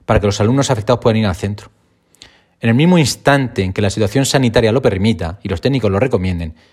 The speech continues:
este servicio se volverá a reanudar. Las medidas puestas en marcha por el gobierno de López Miras, siempre avaladas por expertos sanitarios, han dado resultados y hoy podemos decir que la región es la comunidad con menos tasa de contagios, por lo que somos conscientes de que lo antes posible servicios como este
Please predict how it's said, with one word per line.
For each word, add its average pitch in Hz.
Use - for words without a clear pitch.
este 143
servicio 139
se 127
volverá 104
a 110
reanudar. 85
Las 98
medidas 120
puestas 143
en 131
marcha 127
por 117
el 113
gobierno 110
de 107
López 104
Miras, 127
siempre 139
avaladas 98
por 87
expertos 101
sanitarios, 92
han 135
dado 139
resultados 113
y 147
hoy 170
podemos 160
decir 143
que 107
la 104
región 107
es 135
la 131
comunidad 123
con 117
menos 139
tasa 131
de 123
contagios, 123
por 104
lo 95
que 90
somos 170
conscientes 147
de 110
que 110
lo 107
antes 160
posible 117
servicios 117
como 117
este 95